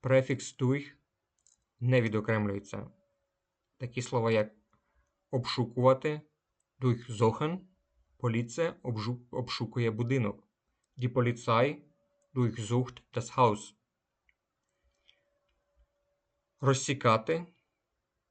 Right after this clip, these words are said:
прорізувати в переносному значенні. Durchschneiden. Промінь прожектора прорізав темряву. Der Strahl des Scheinwerfers durchschnitt die Dunkelheit.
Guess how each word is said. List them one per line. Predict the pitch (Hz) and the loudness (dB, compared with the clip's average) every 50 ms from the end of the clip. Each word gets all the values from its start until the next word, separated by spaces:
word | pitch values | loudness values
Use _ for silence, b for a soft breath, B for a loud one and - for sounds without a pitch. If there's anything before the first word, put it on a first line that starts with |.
| _ _ _ _ _ | _ _ _ _ _
прорізувати | - 135 123 123 120 123 113 120 135 143 143 143 135 | 0 2 2 4 4 2 2 0 0 -2 -2 -2 -4
в | 117 - | -2 0
переносному | 131 127 131 131 120 110 - - 117 113 113 | 2 2 4 4 2 0 0 -2 -2 -2 -2
значенні. | 104 107 107 107 104 - - 110 107 104 - - - _ _ _ _ _ _ _ _ _ _ _ _ _ - | -2 -2 -4 -4 -4 -6 -8 -8 -8 -8 -10 -12 -18 _ _ _ _ _ _ _ _ _ _ _ _ _ -10
Durchschneiden. | - 117 127 127 123 - - - _ _ - - - - 135 135 131 123 107 104 101 95 107 - _ _ _ _ _ _ _ _ _ _ _ _ _ _ _ _ _ _ _ _ - | -4 0 0 0 0 -2 -8 -20 _ _ -10 -8 -4 0 2 4 4 4 2 0 -4 -6 -10 -16 _ _ _ _ _ _ _ _ _ _ _ _ _ _ _ _ _ _ _ _ -4
Промінь | - 127 135 135 127 117 110 107 | 2 4 4 6 4 4 0 -2
прожектора | - 117 117 107 107 117 110 110 113 - 139 151 151 170 185 - _ - | -2 -2 -2 0 0 0 0 0 0 -2 -2 0 -2 -2 -4 -10 _ -6
прорізав | - 120 110 104 107 104 104 117 120 120 120 120 | -4 -2 -2 -2 -2 -4 -2 -2 -2 -2 -2 -4
темряву. | 143 131 120 107 107 101 98 98 98 - - _ _ _ _ _ _ _ _ _ _ _ _ _ _ _ | -4 -2 -2 -2 -2 -4 -6 -6 -10 -12 -16 _ _ _ _ _ _ _ _ _ _ _ _ _ _ _
Der | 135 120 135 127 117 - - - | -2 2 4 4 4 2 0 -4
Strahl | - - - - 135 135 139 131 117 113 - 123 | -14 -12 -4 2 4 6 6 6 4 0 -2 -2
des | 120 123 113 113 - - - _ _ _ | 0 0 0 -2 -4 -12 -18 _ _ _
Scheinwerfers | - - - - 127 120 113 107 98 110 107 113 110 - 143 139 147 165 165 - - - _ _ _ _ _ _ - | -12 -8 -2 0 2 2 2 2 2 2 2 2 2 2 2 2 2 2 0 -6 -16 -20 _ _ _ _ _ _ -6
durchschnitt | 131 123 113 104 - - - 127 117 120 123 123 - - _ _ _ _ _ _ _ - | -4 -4 -2 -2 -2 -2 -2 0 0 -2 -2 -4 -10 -20 _ _ _ _ _ _ _ -4
die | 117 113 107 101 | -4 -4 -2 0
Dunkelheit. | 113 135 139 123 120 104 98 98 - 104 104 107 - - - | 0 0 2 2 0 -2 -2 -2 -2 -2 -2 -2 -4 -8 -16